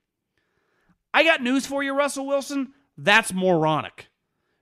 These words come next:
Because there's never been a Tom Brady, and there probably will never be another Tom Brady. Patrick Mahomes, when it's all said and done, it's not out of the realm of possibility.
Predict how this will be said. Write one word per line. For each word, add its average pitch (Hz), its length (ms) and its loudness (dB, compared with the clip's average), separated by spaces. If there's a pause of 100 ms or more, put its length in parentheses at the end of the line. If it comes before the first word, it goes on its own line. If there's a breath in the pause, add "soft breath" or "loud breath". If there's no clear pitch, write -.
Because 202 460 -2
there's 156 280 -6
never 180 360 0
been 302 120 0
a 294 60 0
Tom 262 280 -2
Brady, 262 300 -2
and 226 80 -8
there 190 80 -4
probably 302 360 -4
will 254 160 -2
never 196 400 -2
be 233 160 -2
another 190 260 0
Tom 156 260 -2
Brady. 123 320 -14 (540)
Patrick 285 320 0
Mahomes, 233 320 0
when 214 140 -2
it's 170 80 -2
all 214 160 4
said 226 180 0
and 202 100 -2
done, 214 260 0
it's 143 140 -14
not 262 140 0
out 269 160 -2
of 269 60 -4
the 262 80 -6
realm 269 160 -2
of 247 40 -6
possibility. 262 600 -6